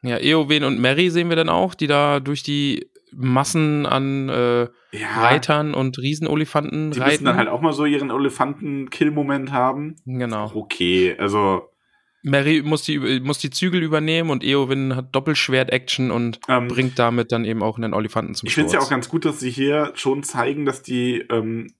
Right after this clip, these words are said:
Speaker 2: Rohirrim was gegen die ausrichten.
Speaker 1: Ja.
Speaker 2: Insgesamt. Also
Speaker 1: Ja.
Speaker 2: es ist ja
Speaker 1: Ja.
Speaker 2: jetzt kein so, „Oh, Olifanten sind da, ja, dann gehen wir besser auf.“ Ähm, es ist halt ein harter Kampf, aber sie kämpfen.
Speaker 1: Mhm.
Speaker 2: Äh, Eowyn und Merry werden vom Pferd gestoßen.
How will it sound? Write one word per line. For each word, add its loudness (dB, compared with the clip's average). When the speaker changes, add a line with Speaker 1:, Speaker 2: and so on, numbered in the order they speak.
Speaker 2:
Rohirrim 2
was 0
gegen 0
die -2
ausrichten. 0
Speaker 1:
Ja. 4
Speaker 2:
Insgesamt. 0
Also 2
Speaker 1:
Ja. 2
Speaker 2:
es -4
ist -6
ja 6
Speaker 1:
Ja. 6
Speaker 2:
jetzt -4
kein 2
so, 2
„Oh, 4
Olifanten 0
sind -4
da, 4
ja, 4
dann -2
gehen -4
wir 0
besser 0
auf.“ -4
Ähm, 2
es -4
ist -4
halt 2
ein -2
harter 2
Kampf, -2
aber 0
sie -6
kämpfen. -6
Speaker 1:
Mhm. -2
Speaker 2:
Äh, 2
Eowyn 2
und -6
Merry 2
werden 2
vom -8
Pferd -2
gestoßen. -8